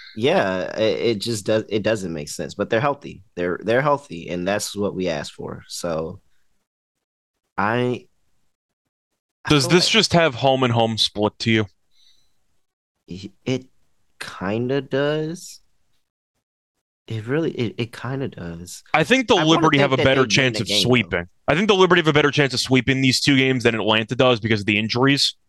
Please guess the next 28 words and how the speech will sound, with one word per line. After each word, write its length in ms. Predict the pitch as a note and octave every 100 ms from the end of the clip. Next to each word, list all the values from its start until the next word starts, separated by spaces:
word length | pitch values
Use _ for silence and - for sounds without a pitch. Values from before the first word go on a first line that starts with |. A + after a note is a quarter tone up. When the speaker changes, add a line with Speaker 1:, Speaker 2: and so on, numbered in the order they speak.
| -
Speaker 1:
Yeah. 220 | A2 F2+ - _ _
Speaker 2:
But 460 | G#2+ B2 A#2+ A#2+ A2+ _ _ _ _ _ _ _ _ -
I 120 | D3
have 160 | D#3 D3
a 100 | D3+
real 300 | D#3+ E3 D#3
hard 260 | D#3 C#3+ -
time 520 | C#3 C3+ C3 B2 A#2 _ _ _
trusting 400 | - D3 C3 C3+
the 80 | B2
Liberty 380 | B2 A#2+ A#2 A#2
on 160 | A2
the 60 | G#2+
road. 400 | G#2 G#2 G2 - _ -
They're 100 | A2
six 260 | D#3+ -
and 100 | D3+
eleven 320 | C3+ C3+ B2+
on 80 | B2+
the 60 | B2
highway. 440 | A#2+ A#2+ A#2+ A#2
Now, 140 | A#2 A#2
we 180 | C3 D#3
both 280 | E3 C#3 A#2+
backed 320 | C#3 C3 _
them 240 | C3 A#2+
last 420 | A2 A2+ B2 A#2+ A#2+
episode 680 | A2 G#2 - A2 G#2 G2+